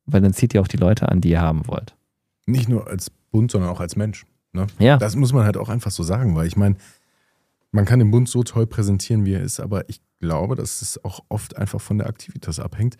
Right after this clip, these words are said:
Speaker 2: wie die sich natürlich auch gibt. Was haben die für eine Dynamik untereinander? Ist es eher harmonisch oder ist es oftmals eher getrennt? Ist man überhaupt an einem,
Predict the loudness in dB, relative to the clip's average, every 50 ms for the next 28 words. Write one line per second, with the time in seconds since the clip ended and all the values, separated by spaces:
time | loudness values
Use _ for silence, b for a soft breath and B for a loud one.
0 | b b b b b _ 0 2 2 2 2 2 2 2 2 0 0 -2 -2 -4
1 | -6 -6 -6 -6 -6 -4 -4 -4 -4 -2 -2 -2 0 0 -2 -2 -2 -2 -2 -2
2 | -2 -2 -2 -2 -2 -2 -4 -4 -4 -4 -6 -4 -4 -4 -4 -4 -6 -8 -8 -10
3 | -12 -12 _ _ _ _ _ _ _ _ _ _ _ _ _ _ _ _ _ -6
4 | -2 0 2 2 0 0 0 0 2 2 2 2 4 4 4 4 2 0 0 -2
5 | -2 -2 -2 -2 -4 -6 -6 -6 -8 -8 -4 -4 -4 -4 -4 -4 -6 -6 -6 -6
6 | -6 -8 -6 -2 0 0 0 0 -2 -4 -4 -2 -2 0 0 0 0 -2 -2 -4
7 | -2 -2 0 2 2 2